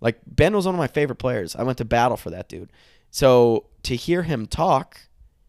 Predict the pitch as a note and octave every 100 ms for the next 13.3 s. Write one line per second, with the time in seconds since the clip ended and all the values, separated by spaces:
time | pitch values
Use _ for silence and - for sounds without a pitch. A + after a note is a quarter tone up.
0 | _ - A#2 G#2+ G#2 G2 - _ _ _
1 | _ _ _ _ - - D3+ C#3+ C3 -
2 | C#3+ D3 C#3+ D3+ D3+ C3 B2+ B2 - A#2
3 | G#2+ A2 A#2+ C#3 - - - - A2+ -
4 | - A#2 G#2+ F2 - C#3 D3 C3 G#2+ _
5 | _ _ - D3 C#3+ C#3+ B2+ A#2+ A#2 F2
6 | A2+ G#2+ G#2 G#2 G#2 B2+ C3 - C3+ A#2+
7 | G#2 - D3+ C#3+ B2+ G#2 A2 G#2 B2 G#2
8 | B2 B2+ B2+ A#2 G2+ G#2 - D3+ C#3+ A#2+
9 | - _ _ _ A#2+ C#3 C3+ C3+ A#2 A#2+
10 | G#2 D3 D3+ C#3+ A#2 A2+ - - C#3+ C3
11 | G2+ F#2+ G2 _ _ _ - B2 C#3+ B2+
12 | A#2+ B2+ C3 B2 A#2+ A2 A2+ - G#2 G#2+
13 | - -